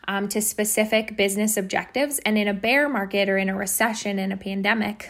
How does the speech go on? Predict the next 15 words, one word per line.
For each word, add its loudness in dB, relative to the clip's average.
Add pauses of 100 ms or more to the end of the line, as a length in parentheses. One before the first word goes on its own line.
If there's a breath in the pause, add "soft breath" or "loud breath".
<laughs> -10
which -6
we're 0
in -2
all 6
of 0
those 0
things, 0 (440 loud breath)
which 0
is -2
just -2
devastating 0
for -6
these -6
companies, -4